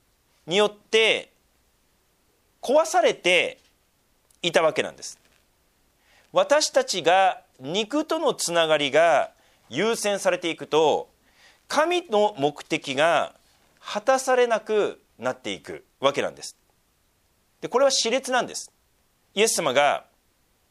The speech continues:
一見過激な言葉を言われました。「私よりも父や母を愛する者は私にふさわしくありません。また私よりも息子や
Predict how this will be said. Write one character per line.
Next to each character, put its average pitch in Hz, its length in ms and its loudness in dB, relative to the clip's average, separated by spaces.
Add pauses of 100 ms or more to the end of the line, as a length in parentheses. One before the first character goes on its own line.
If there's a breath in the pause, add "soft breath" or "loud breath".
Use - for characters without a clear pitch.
(120)
一 196 140 -6
見 254 200 0
過 175 200 -2
激 214 240 -2
な 208 60 -2
言 202 120 -6
葉 202 60 -4
を - 80 0
言 113 80 0
わ 101 60 0
れ 98 60 -8
ま 92 60 -12
し - 80 -12
た。 - 120 -20 (560)
「私 208 380 2
よ 240 60 2
り 220 80 2
も 190 100 2
父 - 260 0
や 214 80 4
母 214 280 0
を 170 180 2
愛 151 140 2
す - 120 -6
る 156 80 0
者 107 220 -4
は 113 300 0 (520 soft breath)
私 240 440 2
に 214 100 -4
ふ - 80 -10
さ 240 160 0
わ 262 120 2
し - 120 0
く 151 140 0
あ 135 60 2
り 135 80 -4
ま 131 100 -2
せ 120 160 -4
ん。 80 100 -12 (520 soft breath)
ま 190 140 2
た 220 100 2
私 247 380 2
よ 262 80 2
り 254 100 0
も 208 340 0
息 180 360 -6
子 240 120 0
や 240 320 2